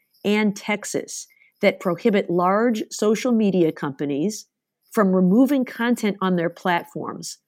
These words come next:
unless the content violates the law. Sponsors of the laws allege that social media platforms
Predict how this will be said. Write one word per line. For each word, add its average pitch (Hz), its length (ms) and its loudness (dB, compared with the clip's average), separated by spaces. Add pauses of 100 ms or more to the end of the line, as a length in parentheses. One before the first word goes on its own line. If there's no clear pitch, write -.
(260)
unless 202 340 2
the 202 80 -4
content 180 460 -4
violates 160 420 -2
the 151 120 -8
law. - 280 -10 (540)
Sponsors 220 840 0
of 170 300 -2 (160)
the 185 100 0
laws 180 580 0
allege 180 420 0
that - 140 -2
social 226 400 0
media 208 360 2
platforms 156 760 -2